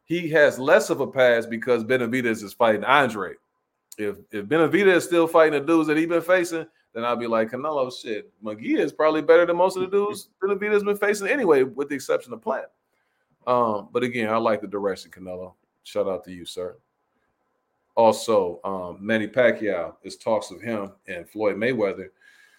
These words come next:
Speaker 1: doing an exhibition fight. But Manny Manny Fresh, he said, "Man, I'll come out of retirement for one dude." Tank Davis. Uh, what are your thoughts on both, uh, Phil?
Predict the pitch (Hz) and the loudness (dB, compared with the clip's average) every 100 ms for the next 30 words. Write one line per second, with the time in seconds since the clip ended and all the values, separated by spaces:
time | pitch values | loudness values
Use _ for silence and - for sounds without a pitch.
0 | _ _ _ _ _ _ _ - 101 120 | _ _ _ _ _ _ _ -10 0 2
1 | 107 101 - 127 - 104 131 127 98 95 | 4 0 4 4 4 4 4 4 -4 -4
2 | 85 - _ - 104 110 95 - _ _ | -6 -8 _ -2 4 4 4 -4 _ _
3 | _ 98 131 208 147 120 117 _ _ _ | _ 2 6 6 4 0 -8 _ _ _
4 | _ - - 113 135 139 - 208 214 170 | _ -20 -14 2 4 4 2 2 2 0
5 | 190 220 160 135 123 127 123 110 151 190 | -4 -8 0 0 2 0 0 0 0 -2
6 | - 131 113 104 - 147 143 113 101 95 | -2 -2 0 -2 0 4 4 2 -4 -6
7 | 98 135 165 202 196 117 - - _ _ | -2 -2 4 8 8 6 -2 -18 _ _
8 | _ _ _ _ _ _ _ _ _ _ | _ _ _ _ _ _ _ _ _ _
9 | _ _ _ _ _ _ _ _ _ _ | _ _ _ _ _ _ _ _ _ _
10 | 107 92 104 90 - _ _ _ _ - | -10 -6 -4 -4 -8 _ _ _ _ -10
11 | 95 95 117 120 113 117 107 104 98 95 | -8 -4 -2 -2 0 2 2 0 -6 -2
12 | 113 - - - 95 80 87 | -2 -2 -8 -18 -16 -14 -14